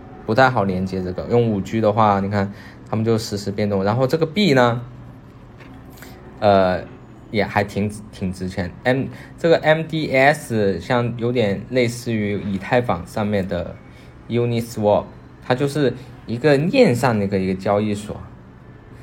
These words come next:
哎，我以前也不知道这些东西的。然后，<clears throat> 比如你现在挖了两百多个哈，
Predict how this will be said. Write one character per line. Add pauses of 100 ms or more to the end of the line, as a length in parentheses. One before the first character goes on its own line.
(200)
哎，
我
以
前
也
不
知
道
这
些
东
西
的。 (320)
然
后， (580)
<clears throat>
比
如
你
现
在
挖
了
两
百
多
个
哈，